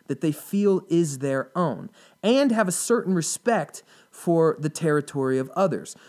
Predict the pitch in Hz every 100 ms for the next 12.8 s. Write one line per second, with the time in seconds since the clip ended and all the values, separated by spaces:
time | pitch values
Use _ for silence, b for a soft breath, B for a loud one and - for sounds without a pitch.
0 | B - 160 147 - 240 269 226 165 180
1 | 202 156 113 107 107 120 - 147 123 -
2 | 175 185 190 - 127 - 147 147 147 -
3 | 120 147 202 220 226 - b b b b
4 | - 135 131 - 151 - - 208 180 170
5 | 170 139 147 147 156 165 151 139 - 170
6 | 196 - 110 113 113 143 165 - 123 -
7 | 120 107 - - 113 - 160 196 - b
8 | b b _ - 147 143 139 113 - 143
9 | 123 180 208 - b b b - 151 190
10 | 208 - - 170 143 151 180 196 123 180
11 | 156 143 156 175 208 214 - 135 131 143
12 | 208 233 - 117 110 113 110